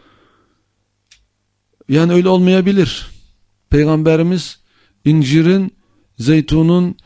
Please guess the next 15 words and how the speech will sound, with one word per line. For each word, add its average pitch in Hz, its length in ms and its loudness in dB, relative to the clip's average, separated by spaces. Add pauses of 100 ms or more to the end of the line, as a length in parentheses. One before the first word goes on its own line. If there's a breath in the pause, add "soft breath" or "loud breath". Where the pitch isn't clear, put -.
(140 soft breath)
her 165 280 -2
şeye, 165 400 0
her 165 300 2
hastalığa 151 760 -2
deva 151 200 2
olduğunu 156 440 2
söylememiş. 175 800 -4 (1700)
Tam 175 240 0
tersine 147 460 -2
mesela 151 400 -2
Kur'an'da 160 420 -2
hiç 143 180 -4
geçmeyen 151 400 0
habbetü 147 420 -2
sevde, 147 460 -4